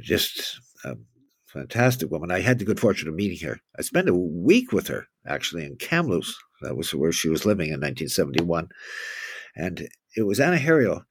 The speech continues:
who'd been raised in the town, not in the bush. And she very much was opposed to the beaver hunt. She convinced him to stop hunting the beaver,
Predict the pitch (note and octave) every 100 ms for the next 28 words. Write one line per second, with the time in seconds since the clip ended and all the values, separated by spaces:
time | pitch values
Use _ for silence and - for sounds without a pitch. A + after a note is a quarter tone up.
0 | _ _ _ _ A2 G2+ C#3+ D#3 F3 E3
1 | - - - A2 G2+ - G3+ G#3+ G2+ C2+
2 | - _ G2 B2 A2+ D#2+ B1+ B1 - -
3 | _ - - - - - F#2+ F2+ - -
4 | _ _ - - - E3+ D3 D#2 A#1+ _
5 | _ _ _ _ _ _ _ - D2+ D#2+
6 | C3+ D3 A#2+ G#2 D2+ - - - - -
7 | F#2+ - - A2 E3 E3 B2 - - G2+
8 | F2 A2 A#2 B2+ F#2+ G2+ C#2 - - -
9 | _ _ _ - - - - - - F#3+
10 | G#3 F#3+ D3+ D3+ B2+ C3+ A#2+ A2+ - -
11 | F3 D3+ - - - G#2+ F#2 - - _
12 | - D2 C#2+ B1+ -